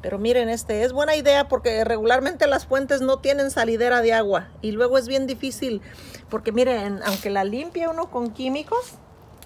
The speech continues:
este, los residuos de agua luego se hacen negros. A mí me gusta, a mí me gusta tenerlas limpias. Me han dicho, "Ah, no,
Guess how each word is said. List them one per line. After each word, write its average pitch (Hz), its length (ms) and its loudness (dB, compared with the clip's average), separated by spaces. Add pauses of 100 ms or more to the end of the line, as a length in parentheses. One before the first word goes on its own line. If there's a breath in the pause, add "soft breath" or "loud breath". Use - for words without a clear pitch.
(1300 loud breath)
este, 220 320 0
los 226 160 2
residuos 269 480 -2
de 247 120 2
agua 262 360 6
luego 262 320 0
se - 180 -2
hacen 247 360 2
negros. 240 420 -2
A 240 60 0
mí 247 120 0
me 277 120 -2
gusta, 254 500 2 (580 loud breath)
a 277 80 2
mí 370 100 2 (140)
me 403 60 0
gusta 440 240 2
tenerlas 277 640 0
limpias. 214 560 -2 (1300 loud breath)
Me 220 140 0
han 262 120 0
dicho, 269 220 -6 (180)
"Ah, 247 80 2
no, 269 80 0